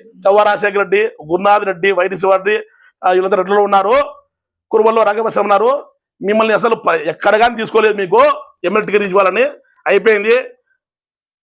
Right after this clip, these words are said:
ఎక్స్పైరీ డేట్ అయిపోయింది. నీ తాటాకు చొప్పలకు, నీ ఊడత ఊపులకి ఎవరిని భయపడిస్తావా? ఎవరు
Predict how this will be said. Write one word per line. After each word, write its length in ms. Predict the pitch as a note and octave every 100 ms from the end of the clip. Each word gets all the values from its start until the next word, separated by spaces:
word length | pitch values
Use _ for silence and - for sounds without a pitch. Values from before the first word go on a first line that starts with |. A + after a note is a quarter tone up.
| _ E3
ఎక్స్పైరీ 280 | - G#3 A3+
డేట్ 140 | G#3+
అయిపోయింది. 380 | G#3+ A3 G#3+ A3 A3+ G3+ C3 - _ _ _ _ -
నీ 60 | D#3+ D3+
తాటాకు 340 | F3+ F#3 G3 F#3
చొప్పలకు, 420 | G3 G#3 G3 F#3 G#3 G3+
నీ 60 | E3+ C#3+
ఊడత 180 | F3 G3 G3+
ఊపులకి 380 | G3+ G3+ F#3+ A3 - _ _ _
ఎవరిని 160 | D#3 F3+
భయపడిస్తావా? 560 | G3 G3 - F3 E3+ G#3+ B3+ - _ _ _ _ _ _ - D3
ఎవరు 200 | F3+